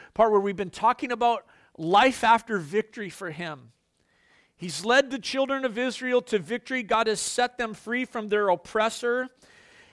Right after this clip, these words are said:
And after victory, what we've seen is this from Judges chapter eight, that Gideon faced other battles. That the battle wasn't just the fight, but the battle was how he would respond after victory.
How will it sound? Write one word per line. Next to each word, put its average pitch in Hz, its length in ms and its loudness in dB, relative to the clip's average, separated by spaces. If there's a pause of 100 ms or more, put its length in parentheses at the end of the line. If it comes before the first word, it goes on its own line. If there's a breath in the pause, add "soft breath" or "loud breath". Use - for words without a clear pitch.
(200 soft breath)
And 220 260 -2
after 285 540 2
victory, 220 760 -2
what 240 220 4
we've 254 200 -4
seen 262 300 -8
is 185 200 -6
this 254 280 -4
from 202 420 -8
Judges 226 540 -4
chapter 226 560 -4
eight, 214 320 -6
that 160 300 -8
Gideon 285 560 -2
faced 220 560 -2 (100)
other 226 260 2
battles. 185 800 0 (380 loud breath)
That 180 160 -4
the 226 80 -2
battle 311 400 6
wasn't 294 300 0
just - 240 -6
the 277 60 0
fight, 285 380 0
but 214 140 -4
the 220 80 0
battle 269 340 4
was 247 240 -2
how 254 220 4
he 247 180 -2
would 208 180 -10
respond 254 680 -2
after 220 320 -2
victory. 202 520 -10